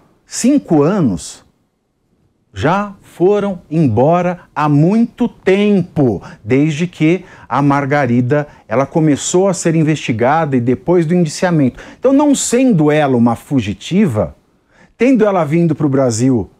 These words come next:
em noventa e oito, esse crime nos Estados Unidos já prescreveu no ano de dois mil e três, Carla.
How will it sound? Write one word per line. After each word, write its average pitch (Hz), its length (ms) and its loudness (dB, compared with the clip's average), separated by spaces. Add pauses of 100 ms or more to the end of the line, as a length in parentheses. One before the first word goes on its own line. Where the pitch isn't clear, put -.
(220)
em 170 80 -2
noventa 139 500 0
e - 20 2
oito, 139 540 -2 (240)
esse 254 320 0
crime 240 560 0
nos 220 460 2
Estados 202 500 -2
Unidos 139 720 -2 (280)
já 214 440 -2
prescreveu 220 960 0
no 220 240 2
ano 254 260 0
de 190 120 -2
dois 196 280 0
mil 233 200 2
e 254 80 0
três, 226 560 -2
Carla. 82 440 -6